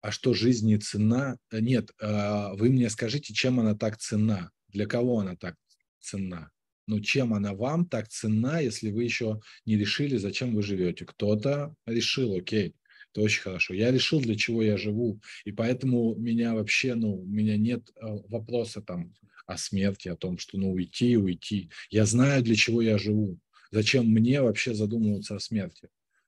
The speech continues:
Представьте, зачем вам задумываться о смерти, если вы знаете, для чего вы живёте.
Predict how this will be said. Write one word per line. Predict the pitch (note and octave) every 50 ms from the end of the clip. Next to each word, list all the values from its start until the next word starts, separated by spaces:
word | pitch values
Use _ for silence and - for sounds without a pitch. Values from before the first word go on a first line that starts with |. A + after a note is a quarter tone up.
| _ -
Представьте, | G#2+ G#2 G#2+ - - - C#3 C3 A2 - - G#2+
зачем | F2+ G#2 G#2 G#2+ - C#3+ C3 A2+
вам | G#2 B2 B2 A#2 A2
задумываться | G#2 G#2+ G#2 G#2+ A#2 A2 G2+ F#2+ F#2+ F2+ - - G2+ G2
о | F#2+
смерти, | - - - A2 F3+ D3 D#3 D#3 - A2
если | G2+ F#2+ - - G#2
вы | G2 F#2+
знаете, | F#2+ G#2+ A#2 B2+ A#2+ G#2+
для | G#2+ G#2+ G#2
чего | G#2 - A2 G#2+ G#2
вы | G#2
живёте. | G2 G#2 G#2+ G#2 G2 F2 - - -